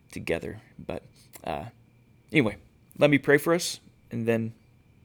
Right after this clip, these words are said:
we'll be done. My Father in heaven, I thank you for the opportunity to, to do this today. And, and Father, I do pray for every single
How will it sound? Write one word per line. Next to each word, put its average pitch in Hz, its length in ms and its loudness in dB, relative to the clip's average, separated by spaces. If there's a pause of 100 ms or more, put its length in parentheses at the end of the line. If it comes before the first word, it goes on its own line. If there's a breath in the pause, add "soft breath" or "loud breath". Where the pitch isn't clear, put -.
(260)
we'll 113 100 -2
be 90 80 -10
done. 87 160 -10 (220)
My - 60 -20
Father 120 220 -2
in 113 80 -4
heaven, 110 180 0
I 110 80 -6
thank 127 320 -4
you 131 200 -2 (960 loud breath)
for 135 120 4
the 120 160 4
opportunity 117 560 2
to, 113 160 -4
to - 220 -8
do 113 180 0
this 101 240 -4
today. 107 340 2
And, 98 180 -2
and 104 180 -8
Father, 107 280 0
I 113 120 2
do 113 140 -2
pray 113 300 0
for 107 360 -6
every 117 200 -2
single 117 440 -4